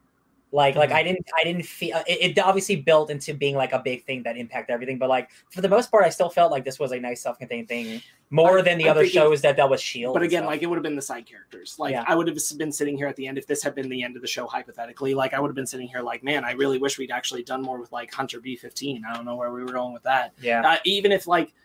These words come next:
Speaker 2: this episode had tried to, there would not have been enough time to necessarily have rounded out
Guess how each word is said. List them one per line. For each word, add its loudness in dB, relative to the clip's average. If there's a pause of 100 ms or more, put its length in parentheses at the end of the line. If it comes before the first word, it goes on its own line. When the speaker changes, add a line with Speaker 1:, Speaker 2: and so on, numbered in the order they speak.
(260)
Speaker 2:
this 2
episode 2
had -2
tried -2
to, -8 (200)
there 2
would 4
not 2
have 0
been -2
enough -4
time -6
to -8
necessarily -6
have -12
rounded -4
out -8